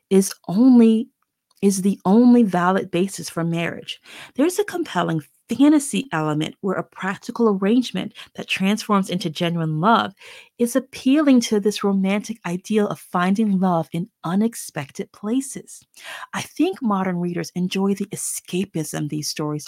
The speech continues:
offer while appreciating the more realistic portrayal of relationships and personal struggles. Contemporary versions often incorporate relevant social issues like immigration or L G B T Q plus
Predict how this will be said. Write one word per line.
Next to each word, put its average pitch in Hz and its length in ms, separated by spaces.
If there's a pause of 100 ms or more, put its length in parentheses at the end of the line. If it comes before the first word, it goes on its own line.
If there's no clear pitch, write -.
offer 147 400 (260)
while 214 160
appreciating 214 840
the 175 60
more 175 440
realistic 196 720
portrayal 233 640 (300)
of 190 120
relationships 185 840
and 196 100
personal 160 400
struggles. - 600 (600)
Contemporary 247 680
versions 180 580
often 180 320
incorporate 185 500 (100)
relevant 226 800
social - 540
issues 185 440
like 156 320 (120)
immigration 175 640 (340)
or 247 460 (100)
L 202 140
G 247 100
B 208 180
T 208 140
Q - 300
plus - 400